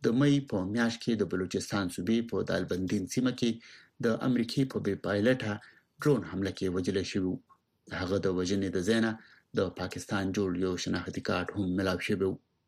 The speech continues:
د پاکستان د مرکزي تحقیقاتي ادارې اف آی اې د تیر کال د اسنادو تر مخه ملا اختر منصور د ګل محمد او محمد ولی په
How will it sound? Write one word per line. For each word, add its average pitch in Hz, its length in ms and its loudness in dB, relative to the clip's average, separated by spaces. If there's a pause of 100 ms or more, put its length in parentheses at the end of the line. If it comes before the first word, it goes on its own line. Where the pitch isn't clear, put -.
(580)
د 127 160 4
پاکستان 139 480 2
د 139 140 2
مرکزي 110 360 0 (120)
تحقیقاتي 98 600 -2 (180)
ادارې 95 340 0 (400)
اف 107 140 -4 (100)
آی 92 100 0
اې 107 160 2 (560)
د 120 240 4
تیر 151 260 4
کال 131 220 2
د - 40 0 (120)
اسنادو 117 400 0
تر 92 160 0
مخه 95 240 -6 (100)
ملا 92 240 -2 (120)
اختر 90 320 -2
منصور 107 280 2 (520)
د 95 120 2 (100)
ګل 95 200 0
محمد 101 340 0 (380)
او 92 80 2 (100)
محمد 90 380 -2
ولی 110 240 2
په 92 40 -4